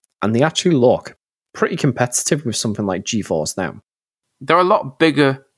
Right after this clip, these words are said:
Speaker 2: staple within the streaming service than we kind of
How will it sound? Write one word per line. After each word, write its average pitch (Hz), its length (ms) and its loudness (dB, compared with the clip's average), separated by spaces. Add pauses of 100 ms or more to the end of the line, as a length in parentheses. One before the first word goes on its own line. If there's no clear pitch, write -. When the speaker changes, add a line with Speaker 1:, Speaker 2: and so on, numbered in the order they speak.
Speaker 2:
staple - 960 -2
within 113 440 2
the 104 220 2
streaming 104 360 0
service 110 500 0
than 107 340 -2
we 113 80 -2
kind 113 220 -2
of - 80 -8